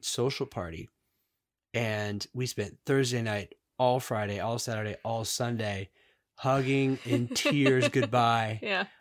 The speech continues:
Speaker 1: "I cannot believe we're gonna part ways now." And I got home, I was like, "I don't even know what he does for his day job." <laughs>
Speaker 2: <laughs>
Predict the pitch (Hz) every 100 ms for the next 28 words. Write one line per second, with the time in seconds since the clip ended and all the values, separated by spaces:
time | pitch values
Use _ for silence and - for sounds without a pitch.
0 | - 120 - - 139 131 127 135 127 127
1 | 117 113 120 110 123 87 113 117 113 117
2 | 104 98 110 _ - _ - 117 117 117
3 | - 120 117 107 107 92 80 _ _ _
4 | _ _ _ _ _ _ _ _ _ 117
5 | 175 123 101 98 123 127 120 165 - 143
6 | 127 165 233 - 285 370 - 165 - 311
7 | 294 311